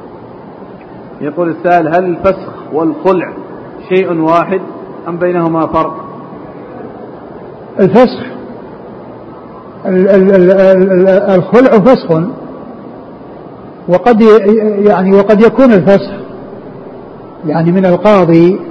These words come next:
Speaker 2: بين الزوجين لعدم، آه، استمرار الزوجية وعدم ال-، يعني، الوفاق بينهما،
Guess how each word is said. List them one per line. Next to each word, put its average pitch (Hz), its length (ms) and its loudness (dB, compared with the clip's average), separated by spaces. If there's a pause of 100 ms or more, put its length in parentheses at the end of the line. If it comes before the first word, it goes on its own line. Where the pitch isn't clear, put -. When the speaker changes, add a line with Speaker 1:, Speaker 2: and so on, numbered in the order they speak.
(240)
Speaker 2:
بين 190 180 4
الزوجين 165 680 4
لعدم، 175 720 2
آه، 175 600 0
استمرار 190 460 2
الزوجية 170 680 4 (840)
وعدم 180 520 2
ال-، 165 1080 2 (420)
يعني، 170 300 2
الوفاق 175 480 4
بينهما، 170 760 2